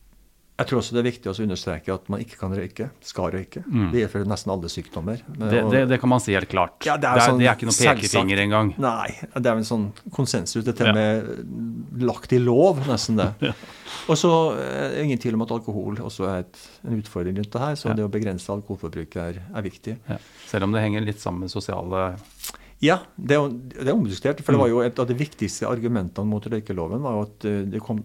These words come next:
Speaker 1: Norge kom til å falle fra hverandre sosialt sett når vi fikk en
Speaker 2: <laughs>
Speaker 1: røykelov. Det viste seg å ikke holde stikk, da.
Speaker 2: Nei.
Speaker 1: Så det har vært interessant å se også om vi kanskje hadde greid å være sosiale uten alkohol også.
Speaker 2: Mm.
Speaker 1: Men, men det kan legge skjul på at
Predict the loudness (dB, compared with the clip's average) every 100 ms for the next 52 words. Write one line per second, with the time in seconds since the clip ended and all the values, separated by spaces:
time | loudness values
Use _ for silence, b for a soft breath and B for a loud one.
0 | -2 0 -2 -4 -6 -8 -4 -2 -4 -8
1 | -8 -6 -6 -6 -6 -8 -4 -4 -2 0
2 | 0 2 2 2 0 -2 0 0 -2 -4
3 | -4 -6 B B 0 0 0 -2 -2 -4
4 | -4 -2 0 -2 -6 b b -8 -4 -4
5 | -2 -2 -4 -6 -4 -4 -4 B B B
6 | B -2 0 0 -4 -4 -4 -2 -4 -6
7 | -6 -6 -4 -2 -2 -4 -8 -6 -4 -4
8 | -8 b b b b b -8 -4 -6 -6
9 | -8 -6 -4 -6 -4 -6 -6 -8 -6 -6
10 | -8 -8 -8 -10 -12 -12 -12 -12 -16 -2
11 | 2 4 4 4 4 4 2 2 0 -2
12 | -4 -2 -2 -4